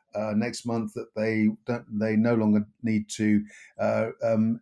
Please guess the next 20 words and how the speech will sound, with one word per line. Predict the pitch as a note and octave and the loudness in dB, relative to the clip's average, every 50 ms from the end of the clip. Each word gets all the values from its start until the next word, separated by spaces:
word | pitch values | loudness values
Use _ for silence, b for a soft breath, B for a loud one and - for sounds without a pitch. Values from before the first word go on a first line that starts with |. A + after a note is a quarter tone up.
| - - | -6 -4
raise | A#2+ A#2+ A#2+ A2 G#2+ | -2 0 0 2 0
interest | A#2+ A2+ G#2+ A2 G#2 - B2 | -2 -2 -4 -6 -8 -4 -2
rates | A#2+ A#2+ B2+ B2 - B2 | 0 0 0 -2 -2 -4
and, | A#2+ A#2+ A#2+ A2 B2 | -2 -2 -2 0 0
uh, | B2 A#2+ B2 B2 B2 | 0 0 0 0 -2
and, | A#2+ A#2+ B2 A#2+ A2 G#2+ | -2 -2 -2 -2 -2 -4
and | A#2+ A#2+ A#2+ B2 B2 | -4 -4 0 0 2
we'll | B2 A#2+ | 0 0
go | A#2+ C3 B2 | 0 0 0
back | A2+ B2 A#2 - | 0 0 -2 -6
to | - A#2+ | -8 -12
the | - | -8
status | - C3+ B2 A#2+ A2 - | -4 -4 -4 -4 -4 -6
quo. | - - D3+ B2+ F#2+ - B B B B B | -2 0 0 0 0 -2 B B B B B
But | A#2+ A2+ | -4 -2
at | B2 A2+ | 0 2
that | C#3+ C3+ A2 - | 2 2 2 0
point | - B2 A#2+ B2+ | -2 -4 -2 -2
also | C3 B2+ B2 A#2 - C3 A#2 | -2 -2 -4 -2 -2 -2 -2
we'll | G#2+ A2 | -2 -2